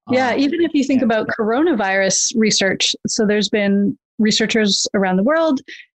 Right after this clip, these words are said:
Speaker 1: who have been studying these coronaviruses for decades, and it was sort of an unimportant area of research because this was seen as not a big threat. And so they were studying it just to understand coronaviruses better.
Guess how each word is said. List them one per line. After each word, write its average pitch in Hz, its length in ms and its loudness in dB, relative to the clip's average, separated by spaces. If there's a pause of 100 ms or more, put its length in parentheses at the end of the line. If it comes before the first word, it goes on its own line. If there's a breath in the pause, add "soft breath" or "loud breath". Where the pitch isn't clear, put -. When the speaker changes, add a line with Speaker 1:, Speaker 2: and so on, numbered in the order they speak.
Speaker 1:
who 240 80 0
have 190 80 0
been 190 240 2
studying 233 540 0
these 208 300 -2 (600)
coronaviruses 190 880 0
for 180 200 0
decades, 185 840 0 (380 loud breath)
and 196 340 2 (100)
it 214 80 2
was 202 160 0
sort 202 140 0
of 185 60 0
an 196 300 0
unimportant 220 640 0
area 226 320 0
of 214 80 -2
research - 540 -2
because 190 560 0
this 185 180 -2
was 202 140 0
seen 214 220 0
as 202 160 0
not 180 340 0
a 208 40 0
big 233 280 0
threat. 339 320 0
And 196 200 2
so 196 100 -2
they 202 120 2
were 202 100 0
studying 269 400 0
it - 100 -6 (100)
just 233 200 0
to - 100 -4
understand 311 720 2
coronaviruses 240 920 0
better. 233 420 0